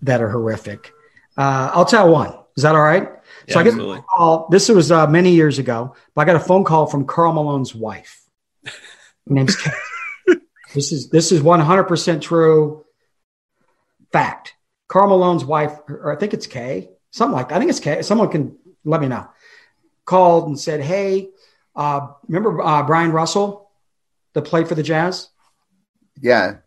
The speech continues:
Speaker 3: Jordan pushed him, right? That one?
Speaker 1: Yes. Yeah, Russell.
Speaker 3: Got him.
Speaker 1: So Brian Russell's, is it Bar-, Brian or Byron? What is it?
Speaker 2: I think it's
Speaker 3: I always call him
Speaker 2: Brian.
Speaker 3: Brian.
Speaker 1: Brian Russell. Okay, so his wife is pregnant, okay? So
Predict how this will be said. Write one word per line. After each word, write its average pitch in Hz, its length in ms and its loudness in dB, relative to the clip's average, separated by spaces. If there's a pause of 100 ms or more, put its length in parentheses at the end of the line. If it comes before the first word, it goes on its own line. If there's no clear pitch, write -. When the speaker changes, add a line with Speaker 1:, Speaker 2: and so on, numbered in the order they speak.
(120)
Speaker 3:
Jordan 113 300 2
pushed 120 300 -2
him, 101 120 -8
right? 104 260 -8 (540)
That 107 160 -4
one? 120 220 -8 (1080)
Speaker 1:
Yes. 214 540 0 (200)
Yeah, 233 220 -2
Russell. 151 400 -2
Speaker 3:
Got 139 80 2
him. 147 180 -8 (400)
Speaker 1:
So 202 400 0
Brian 208 300 -2
Russell's, 214 460 2 (160)
is 165 120 -6
it 160 120 -2
Bar-, 185 180 0
Brian 240 320 0
or 160 80 2
Byron? 139 400 -4
What 180 140 -2
is 247 160 -6
it? 277 200 -10 (1080)
Speaker 2:
I 110 60 -6
think - 0 -
it's - 20 -2
Speaker 3:
I 131 40 2
always 180 160 0
call 117 160 -8
him - 60 2
Speaker 2:
Brian. 104 320 -2
Speaker 3:
Brian. 110 560 -6
Speaker 1:
Brian 202 220 2
Russell. 190 280 0
Okay, 196 180 -2
so 190 180 2
his 190 160 2
wife 208 300 4
is 165 100 0
pregnant, 156 440 -2 (280)
okay? 170 380 0 (320)
So 165 280 4